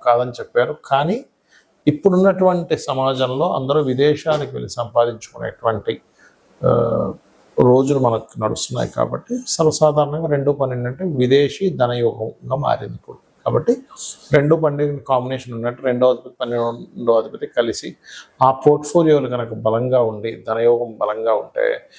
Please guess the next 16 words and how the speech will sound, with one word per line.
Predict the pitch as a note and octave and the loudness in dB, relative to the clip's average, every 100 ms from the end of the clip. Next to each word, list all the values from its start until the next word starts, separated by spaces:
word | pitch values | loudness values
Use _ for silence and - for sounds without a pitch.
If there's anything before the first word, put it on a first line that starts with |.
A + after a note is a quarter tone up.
| - _ | -20 _
వీళ్ళు | B2 A#2 | 2 2
విదేశాలకు | A2 A#2 - B2+ A#2 | 2 0 0 0 0
వెళ్ళడం | A2 A2 A2 | -2 -8 -4
ద్వారా | A2+ A#2+ A#2+ | -4 -4 -6
సెటిల్ | A2+ - - | -10 -4 -4
అవుతారు, | - - | -2 -4
కానీ | A2 A2 | -4 -2
దగ్గరగా | A2+ - - G#2+ | -4 -2 -4 -4
సెటిల్ | A2 - A2+ | -8 -4 -4
అవ్వరు. | - - - - _ _ | -4 -8 -20 -20 _ _
ఏమంటే | B2+ C3 B2 | 2 4 4
విదేశాలకు | A#2+ B2+ - C#3 B2+ B2 | 2 2 2 2 2 2
వెళ్ళేంత | A#2 A#2 A#2+ A#2+ | 2 0 -2 -6
స్తోమత | - B2 B2 C#3 C3+ C3+ A#2 | 0 2 2 0 -2 0 0
లేదు, | A2+ A#2+ - - _ _ _ _ - | 0 0 -4 -10 _ _ _ _ -2
మరి | C#3 | 2